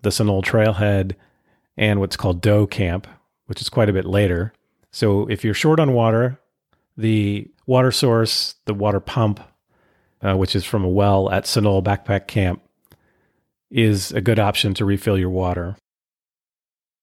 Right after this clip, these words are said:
I haven't camped at the Sunol Backpack Camp, but it's got a few interesting dispersed sites.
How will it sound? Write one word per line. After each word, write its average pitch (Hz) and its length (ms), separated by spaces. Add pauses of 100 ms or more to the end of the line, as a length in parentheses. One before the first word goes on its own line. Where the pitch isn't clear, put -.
(100)
I 165 80
haven't 170 240
camped 143 320
at 135 80
the 139 60
Sunol 123 300
Backpack 113 380
Camp, 120 320
but 113 120
it's - 180
got 143 200
a 127 40
few 135 240
interesting 123 460
dispersed - 500
sites. - 640